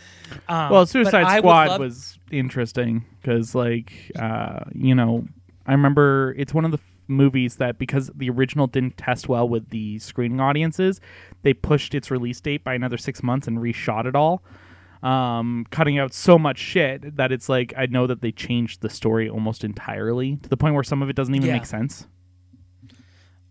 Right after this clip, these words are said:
Speaker 1: Oh, you mean, like, all of it?
Speaker 2: Yeah.
Speaker 1: <laughs> So, so basically, before Jared Leto was cast, they're like, "Oh, they're gonna totally do Mad Love," and I would love for, like,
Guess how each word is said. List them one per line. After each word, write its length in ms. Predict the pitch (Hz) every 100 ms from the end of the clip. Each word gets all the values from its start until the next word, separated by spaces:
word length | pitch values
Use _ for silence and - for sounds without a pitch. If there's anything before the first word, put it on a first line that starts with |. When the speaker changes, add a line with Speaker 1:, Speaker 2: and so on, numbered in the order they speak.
| -
Speaker 1:
Oh, 280 | 180 180 147
you 140 | 135
mean, 200 | 151 165
like, 220 | 165 151 - -
all 220 | 143 156
of 80 | 226
it? 160 | 330 -
Speaker 2:
Yeah. 260 | 120 107 107
Speaker 1:
<laughs> 40 | - _ _ _ - - - - - - - 165 -
So, 460 | - 233 214 208 -
so 360 | - - 220 196
basically, 600 | 165 233 240 - 196 202
before 340 | 180 175 220 208
Jared 300 | 202 196 185
Leto 180 | 233 220
was 140 | 151
cast, 340 | - 160 151 - - - -
they're 160 | 185
like, 180 | 190 185 -
"Oh, 180 | 277
they're 160 | 180 208
gonna 220 | 240 214
totally 460 | 180 - 208 220 226
do 180 | 175 208
Mad 320 | 190 220 196
Love," 240 | 160 147
and 160 | 143 175
I 100 | 180
would 160 | 226 214
love 340 | 196 190 196
for, 160 | - 185
like, 320 | 160 151